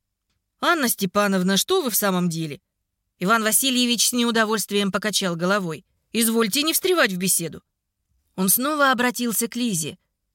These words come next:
«Это тайна следствия, барышня. Разглашать не положено».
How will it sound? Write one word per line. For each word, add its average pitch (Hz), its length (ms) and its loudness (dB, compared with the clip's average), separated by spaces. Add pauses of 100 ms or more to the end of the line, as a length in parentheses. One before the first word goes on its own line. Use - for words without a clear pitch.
(280)
«Это 180 180 -4
тайна 190 320 0
следствия, 180 580 -2
барышня. 180 540 -2 (300)
Разглашать 185 680 0
не 180 100 0
положено». 190 600 -2